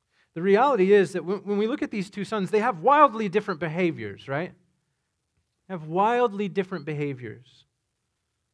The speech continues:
But I think what we come to understand is that within both of them, there's a similar root. Let me explain how.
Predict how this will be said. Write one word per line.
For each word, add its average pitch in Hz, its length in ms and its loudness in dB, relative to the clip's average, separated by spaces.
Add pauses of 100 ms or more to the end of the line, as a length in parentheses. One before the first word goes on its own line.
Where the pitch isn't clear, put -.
(1600)
But 165 120 -8
I 170 100 -6
think 226 200 -16 (2500)
what 151 120 -6
we 170 100 -6
come 202 220 -10
to 190 60 -8
understand 165 440 -10
is 135 120 -12
that 143 140 -8 (160)
within 175 500 -8
both 170 300 -6
of 127 140 -12
them, 113 280 -12
there's 123 360 -6
a 123 100 -8
similar 156 520 -10
root. 113 360 -12 (3500)
Let 156 120 -14
me 175 120 -6
explain 139 460 -12
how. 98 220 -10